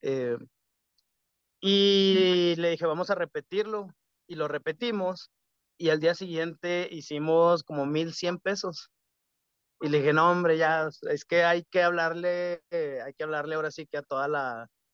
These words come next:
a la banda, y qué tal si hacemos esto,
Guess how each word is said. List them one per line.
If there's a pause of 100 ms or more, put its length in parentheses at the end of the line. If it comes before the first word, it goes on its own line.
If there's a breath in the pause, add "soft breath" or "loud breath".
(680)
a
la
banda, (760)
y
qué
tal (140)
si
hacemos
esto,